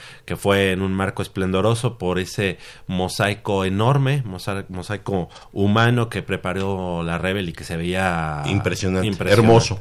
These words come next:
Speaker 1: Exacto.
Speaker 2: Y quiero, quiero, este, eh, leer tres frases importantísimas con las que la universidad es solidaria a, al movimiento, al, al, al, a la celebración del Día de la Mujer.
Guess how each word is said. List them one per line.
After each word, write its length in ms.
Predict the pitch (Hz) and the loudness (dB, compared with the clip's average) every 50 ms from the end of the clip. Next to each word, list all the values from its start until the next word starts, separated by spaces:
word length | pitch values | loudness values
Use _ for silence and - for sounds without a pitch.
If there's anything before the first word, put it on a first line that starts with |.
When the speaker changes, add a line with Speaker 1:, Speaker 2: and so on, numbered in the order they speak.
| - - | -6 -10
Speaker 1:
Exacto. 240 | 82 - 98 92 - | -8 -4 2 2 2
Speaker 2:
Y 40 | 110 | 4
quiero, 440 | - - 165 175 185 190 190 165 | 8 8 10 10 10 8 6 2
quiero, 360 | 131 - 156 156 170 170 147 117 | 2 2 4 6 6 6 6 4
este, 240 | 113 - - 123 107 | 2 2 2 2 4
eh, 420 | 104 104 87 98 98 98 101 101 95 | 4 4 2 2 2 4 2 2 2
leer 260 | 101 107 117 135 135 | 4 4 4 4 4
tres 320 | - - 117 113 120 113 - | 2 0 2 2 2 0 0
frases 380 | - 113 110 - 123 - - | -2 -2 -2 -2 -4 -2 -2
importantísimas 840 | 110 98 101 85 85 - 87 82 - 104 98 - 113 107 110 117 - | -4 -4 -4 -8 -8 -6 -8 -8 -8 -10 -6 -4 -4 -2 -2 -4 -4
con 140 | - 95 87 | -4 -4 -4
las 140 | 85 - - | -4 -6 -6
que 100 | 98 90 | -6 -4
la 120 | 85 87 | -2 -2
universidad 840 | 87 87 87 87 85 80 85 78 - - - 87 78 95 117 131 127 - - - - - - - - _ | -2 -2 -2 -2 -2 -2 -4 -4 -6 -8 -8 -4 -2 -2 -2 -2 -4 -8 -18 -20 -20 -20 -20 -20 -12 _
es 280 | 92 92 98 - - - | -6 -4 -4 -6 -10 -12
solidaria 720 | - - - 92 82 87 82 87 92 95 98 107 127 135 143 - - - | -10 -6 -6 -4 -4 -4 -2 -2 -2 0 0 0 -2 -2 -2 -4 -10 -10
a, 260 | - 92 87 87 87 | -8 -6 -6 -6 -6
al 160 | 87 90 85 | -6 -6 -6
movimiento, 880 | 87 85 82 82 82 85 87 92 98 104 101 104 151 165 180 185 - 98 | -4 -4 -4 -4 -4 -2 -2 -2 -2 -2 -2 -2 -4 -4 -4 -8 -10 -10
al, 320 | 95 90 87 85 82 85 - | -6 -6 -6 -6 -8 -10 -8
al, 320 | 87 82 80 78 78 78 | -8 -8 -8 -8 -8 -10
al, 640 | 80 85 80 78 76 73 73 73 73 73 73 73 76 - - - - | -12 -12 -12 -12 -12 -12 -12 -12 -12 -12 -12 -12 -14 -16 -20 -20 -14
a 360 | - 85 82 82 80 80 80 80 | -8 -4 -4 -2 -2 -2 -2 -2
la 140 | 80 82 | -4 -4
celebración 500 | 80 - 87 82 80 78 76 - 101 101 | -4 -4 -6 -4 -4 -6 -6 -4 -2 -2
del 120 | 101 92 87 | 0 0 0
Día 100 | 90 92 | 0 0
de 60 | 95 | 0
la 80 | 90 82 | 0 -2
Mujer. 380 | 76 73 76 - 98 101 101 | -4 -4 -4 -2 -2 -4 -4